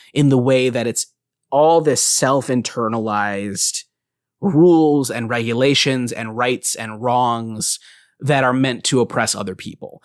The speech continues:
And so JoJo happens to be in the in-groups. And so we see him in the beginning being gung-ho about everything and,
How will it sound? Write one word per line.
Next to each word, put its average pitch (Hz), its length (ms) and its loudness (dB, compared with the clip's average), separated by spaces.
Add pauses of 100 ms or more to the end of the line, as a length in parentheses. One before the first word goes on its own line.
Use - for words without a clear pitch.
(100)
And 117 120 -4
so 117 400 -2
JoJo 185 440 2
happens 180 360 0
to - 80 -4
be 208 140 0
in 110 80 -2
the 120 120 -4
in-groups. 165 460 -2
And 113 80 -8
so 127 120 0
we 127 100 0
see 147 200 0
him 147 140 2
in 131 60 0
the 117 80 -2
beginning 110 500 -4 (480)
being 117 580 0 (1000)
gung-ho 156 440 2
about 127 220 2
everything 117 500 -2
and, 113 520 -6